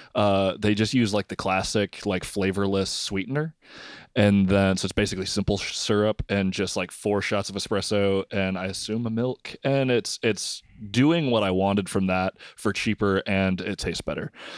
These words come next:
So, uh, yeah, I'm, uh, basic. And, uh, when you're on the road running errands, sometimes you just gotta go to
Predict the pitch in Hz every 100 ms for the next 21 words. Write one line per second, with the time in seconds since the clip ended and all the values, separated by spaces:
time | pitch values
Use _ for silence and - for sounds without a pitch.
0 | - - 104 95 92 92 90 90 92 -
1 | - - _ - - _ - 349 339 -
2 | _ _ _ - 151 156 151 156 160 170
3 | 170 165 123 - 117 113 - 226 - -
4 | _ - 120 123 123 120 123 127 127 131
5 | 135 127 117 - _ _ _ _ 120 120
6 | 127 131 143 123 127 135 120 123 123 139
7 | 117 107 107 - - 107 107 107 101 98
8 | 95 - 95 92 95 95 - 95 92 92